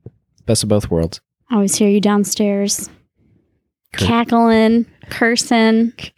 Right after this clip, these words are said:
Speaker 1: <laughs>
Speaker 2: chuckling.
Speaker 1: Uh-huh.
Speaker 2: The clicking of the buttons.
Speaker 1: <laughs> Is that what annoys you the most? The clamoring and
Speaker 2: <laughs>
Speaker 1: clicking?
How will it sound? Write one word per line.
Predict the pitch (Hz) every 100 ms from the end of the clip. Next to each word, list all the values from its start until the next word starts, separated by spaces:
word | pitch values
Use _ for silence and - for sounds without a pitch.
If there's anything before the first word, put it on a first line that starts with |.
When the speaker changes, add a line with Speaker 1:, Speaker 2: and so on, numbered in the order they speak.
| - -
Speaker 1:
<laughs> | - - - -
Speaker 2:
chuckling. | - 226 - 220 214 208 220 -
Speaker 1:
Uh-huh. | 101 98 101 107 117 _ _ _ _ _ _ _ _ _
Speaker 2:
The | 208
clicking | - - 254 247 226
of |
the | 220
buttons. | 202 214 208 214 220 - -
Speaker 1:
<laughs> | - - - - - - - - - -
Is | -
that | 117 95
what | 143
annoys | 127 131 123 123
you |
the | 123
most? | 120 120 -
The | -
clamoring | 131 - 139 127 127 131 131 131 131
and | 117 117
Speaker 2:
<laughs> |
Speaker 1:
clicking? | - 123 - 123 120 135